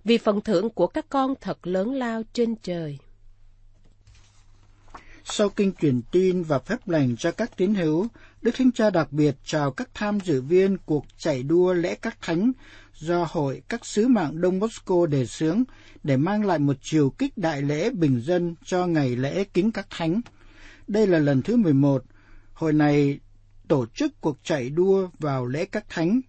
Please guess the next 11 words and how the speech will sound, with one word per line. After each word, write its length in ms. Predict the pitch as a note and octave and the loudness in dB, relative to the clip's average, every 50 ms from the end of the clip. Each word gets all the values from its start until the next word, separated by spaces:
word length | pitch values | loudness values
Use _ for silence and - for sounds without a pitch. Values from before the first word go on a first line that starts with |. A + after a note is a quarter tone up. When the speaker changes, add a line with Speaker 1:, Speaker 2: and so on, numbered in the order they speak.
| - - - - - - _ - - - - - - _ _ - | -10 -20 -20 -20 -20 -20 _ -20 -20 -20 -20 -20 -20 _ _ -4
Speaker 2:
Mặc 180 | E3+ F3 E3+ | -4 -4 -2
dù 140 | - F#3 E3+ D3 C#3+ | 0 0 0 0 2
trời 160 | - D#3+ D3 | 2 2 2
mưa 240 | D3 E3 G#3 A3+ A3+ | 4 4 4 2 2
cả 200 | A3 - D3+ C3 | 0 -2 -2 0
ngày, 440 | C#3 D3+ D#3+ D#3 D3+ D3 C#3+ C#3 C3+ | 0 2 2 2 2 2 0 -2 -4
các 120 | - B3 - - | -6 -10 -10 -8
tham 260 | - G#3+ G3+ G3+ G3+ | -6 -6 -4 -4 -2
dự 180 | E3+ E3+ D3+ C3+ | -2 -2 -2 0
viên 280 | C3 E3+ F#3 F#3+ G3 | 0 2 2 2 0
đã 80 | G3+ A#3+ | -2 -4